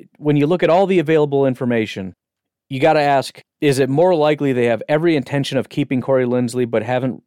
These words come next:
picked up the phone even once to even start negotiation when we are less than two weeks away from other teams making him offers?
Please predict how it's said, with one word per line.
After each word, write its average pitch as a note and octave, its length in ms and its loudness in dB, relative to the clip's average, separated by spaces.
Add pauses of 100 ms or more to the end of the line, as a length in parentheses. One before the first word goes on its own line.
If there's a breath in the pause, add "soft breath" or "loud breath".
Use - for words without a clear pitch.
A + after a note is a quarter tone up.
(180)
picked C3 180 -4
up B2+ 100 0
the A#2 80 -10
phone A#2+ 260 -2
even G#2+ 320 -4
once G#2+ 640 -6 (220)
to C#3+ 100 -2
even A#2 260 -2
start - 480 0
negotiation C#3 760 -2 (200)
when B2+ 200 0
we B2 140 2
are A2+ 180 2
less C3 220 0
than A#2 140 -4
two - 160 -4
weeks C#3+ 240 -2
away B2+ 220 2
from A#2+ 180 -4
other B2 200 -2
teams B2 280 -4
making A#2 300 -4
him B2 100 -4
offers? B2 460 -4